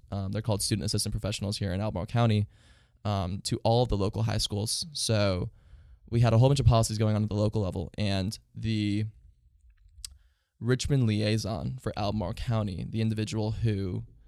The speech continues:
was kind of, like, our contact in Richmond, uh, heard about our work, saw us at the school board meeting, so on and so forth, and put us in contact with Senator Creigh Deeds.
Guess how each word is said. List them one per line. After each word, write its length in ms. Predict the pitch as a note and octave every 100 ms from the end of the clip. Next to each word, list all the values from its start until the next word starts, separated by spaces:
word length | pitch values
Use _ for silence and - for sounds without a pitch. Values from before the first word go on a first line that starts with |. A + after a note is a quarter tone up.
| _ _ _
was 200 | - A2
kind 260 | - A2+ G2
of, 120 | G#2
like, 260 | F#2 - - -
our 160 | G#2+ G2+
contact 680 | - G#2 G#2 B2+ A#2 B2 -
in 140 | G#2
Richmond, 520 | F#2+ - D3+ F#3+ - - _ _ _ _ _
uh, 280 | A2+ G#2+ G2+
heard 220 | A2+ D3
about 180 | C3 A#2
our 120 | F#2
work, 420 | G2 F#2+ G#2 - - _
saw 360 | - - A#2 A#2
us 180 | A2+ -
at 320 | - A2 - -
the 120 | G#2
school 280 | - A#2 G#2+
board 220 | G#2+ G#2
meeting, 260 | G#2+ G#2
so 200 | A2 G#2+
on 80 | G2+
and 100 | G#2+
so 160 | - G2+
forth, 420 | - F#2+ G2+ - - - _ -
and 180 | A2+ A2
put 120 | B2
us 100 | A2+
in 80 | G#2+
contact 540 | A2 G2 G2+ A2+ F2
with 140 | - G2+
Senator 340 | G2 F#2+ E2+
Creigh 220 | - C2
Deeds. 420 | - - - -